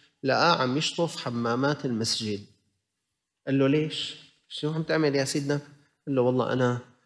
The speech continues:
لما الناس حملت لي سيارتي رأيت إنه كأنه نفسي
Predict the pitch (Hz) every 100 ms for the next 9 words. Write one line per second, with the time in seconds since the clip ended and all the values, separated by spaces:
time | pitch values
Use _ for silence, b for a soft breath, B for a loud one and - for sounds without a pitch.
0 | _ 120 113 104 113 139 - 120 117 131
1 | 135 117 123 120 139 139 - 139 107 113
2 | 143 156 - - - 123 113 113 135 170
3 | 160 139 143 - 143 147 143